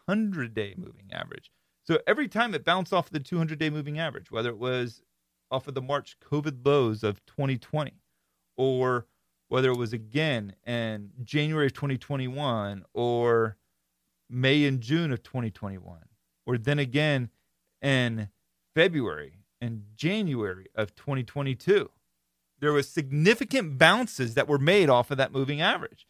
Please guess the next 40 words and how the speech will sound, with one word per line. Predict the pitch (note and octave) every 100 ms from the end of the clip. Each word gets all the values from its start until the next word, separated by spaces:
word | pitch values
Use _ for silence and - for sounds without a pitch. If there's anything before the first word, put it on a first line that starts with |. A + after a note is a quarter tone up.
| _
And | - D3+
that | F3+
was | G3+
the | A3
story | - - B3+ C4+ G#3+
that | D#3+ C3
Apple | D3 E3+
was | F3 -
trying | F#3+ G#3
to |
tell | G#3 B3 C#4
you. | - - _ _ -
It | D3+
wasn't | E3 F#3+ G#3
always | F#3+ G#3 E3
great | C3 G3 G3
to | E3
play | - A3
off | G3 B2+ -
of | C3+
these | C3+ A#2+ - _ _ _
breakouts | B2+ C3+ C#3+ G3+ B2+ F2+ -
or | A#2+
off | B2 B2+
of | C#3
these | B2+
bull | A2 D3+ D3
flags. | - F#3 A3+ G#2+
It | G2 A#2+ - _
offered | C3+ D3 B2+
limited | C#3+ D#3+ E3 D3
reward, | D#3+ C#3+ G#3+ F#3
even | C3+ C#3+ D3+
though | D3+
the | D3
risk | B2+ B2+ E3 -
might | F3 E3+
have | D#3+
been | E3
tight. | - G3+ A3